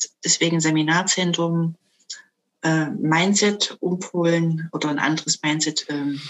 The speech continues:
in-, inhalieren, quasi umsetzen und dann quasi ausgleichend noch wirken mit einer schönen Massage, mit einem Klang, mit einem Waldbaden, mit einem Fasten, mit einem schöner, schöner Nahrung, irgend sowas. Also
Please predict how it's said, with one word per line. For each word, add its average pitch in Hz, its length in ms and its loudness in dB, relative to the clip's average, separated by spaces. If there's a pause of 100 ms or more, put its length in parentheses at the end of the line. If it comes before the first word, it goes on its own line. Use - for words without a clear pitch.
(440)
in-, 165 320 0 (140)
inhalieren, 165 640 0
quasi 151 420 -2
umsetzen 175 600 0
und 160 220 0
dann 165 320 2 (420)
quasi 156 680 -2
ausgleichend 156 720 2
noch 156 160 -6
wirken 180 340 2
mit 156 160 -2 (320)
einer 185 80 -4
schönen 175 300 0
Massage, 147 680 -4
mit 185 380 -4 (120)
einem 175 120 -2
Klang, 143 480 -4
mit 185 240 -4
einem 170 380 -2
Waldbaden, 143 760 -2
mit - 340 -4 (580)
einem 220 140 0
Fasten, - 680 0
mit 190 160 -4
einem 160 220 -2
schöner, 175 520 -2
schöner 175 300 0
Nahrung, 156 560 -2 (380)
irgend 208 260 0
sowas. 151 300 2
Also 170 340 0